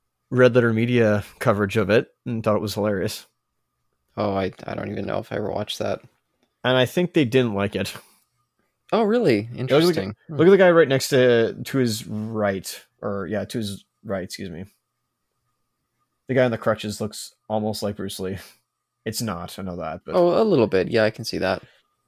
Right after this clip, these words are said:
Speaker 1: Look at, Bruce Lee's alive. He never
Speaker 2: <laughs>
Speaker 1: did die.
Speaker 2: He's the, he's the new Elvis. <laughs>
Speaker 1: He literally
Speaker 2: He's
Speaker 1: was for years. People were so convinced. Oh my goodness.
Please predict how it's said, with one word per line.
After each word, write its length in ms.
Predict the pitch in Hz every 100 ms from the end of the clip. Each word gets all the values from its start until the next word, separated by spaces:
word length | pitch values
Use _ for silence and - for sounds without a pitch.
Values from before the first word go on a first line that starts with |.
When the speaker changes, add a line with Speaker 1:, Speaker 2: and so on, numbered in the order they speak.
| _ _
Speaker 1:
Look 220 | 170 160 131
at, 140 | _
Bruce 200 | 190 170
Lee's 160 | 202 170
alive. 680 | 190 196 190 165 123 - _ _
He 100 | 156
never 240 | 175 151
Speaker 2:
<laughs> 0 |
Speaker 1:
did 140 | 170
die. 420 | 156 156 151 127 101 - 147 _ _
Speaker 2:
He's 180 | 127 117
the, 180 | 127 117 101
he's 200 | 117 120
the 60 | 120
new 100 | 113
Elvis. 500 | 110 110 101 - - - _ _ - _ -
<laughs> 80 | 139 _ _ _ _ _ _ _ _ _ _ _
Speaker 1:
He 160 | 143
literally 280 | 135 131 120
Speaker 2:
He's 80 | 113
Speaker 1:
was 180 | 110 104
for 140 | 113
years. 340 | 98 95 98 -
People 280 | 131 123
were 120 | 127 107
so 680 | - - 143 117 113 113
convinced. 640 | 113 123 107 95 104 104 -
Oh 140 | 107
my 200 | 110 104
goodness. 600 | 107 104 95 101 - -